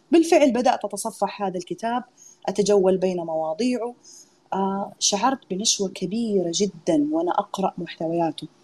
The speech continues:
خاصة إني لقيت نفسي أغوص في ثنايا النفس البشرية وما بها من عقد ومن تعقيدات ومن احتياجات ومن دوافع، من اتجاهات، من ميول. هذا عمق عندي إحساس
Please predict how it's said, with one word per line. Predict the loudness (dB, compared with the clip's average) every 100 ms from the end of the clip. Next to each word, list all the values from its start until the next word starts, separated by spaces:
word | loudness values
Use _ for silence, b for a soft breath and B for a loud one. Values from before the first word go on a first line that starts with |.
| b b b b
خاصة | 2 2 2 2 0 0
إني | -2 -2 -4 -6 -12 -4
لقيت | 2 4 4 2
نفسي | -2 0 2
أغوص | 2 4 2 2 0 -4 b b b _ -8
في |
ثنايا | -2 2 2 4
النفس | 4 2 0
البشرية | -2 -2 -2 0 0 0
وما | -2 -4 -4 -2
بها | -2
من | -6 -14 -10
عقد | -8 -2 0 0
ومن | -2 -2 0
تعقيدات | -2 -2 0 0 2 0 0 -4
ومن | -6 -8
احتياجات | -10 -2 0 0 2 2 2 -2 B B B
ومن | 4 6
دوافع، | 6 6 6 4 2 -4
من | -2 -2
اتجاهات، | -4 -6 -4 -2 -2 -2 -2
من | 0 2
ميول. | 4 6 4 0 B B B B B -2
هذا | 0 2
عمق | 4 4 4 -2 -4
عندي | -2 0 0 -2
إحساس | -8 -4 -2 2 2 0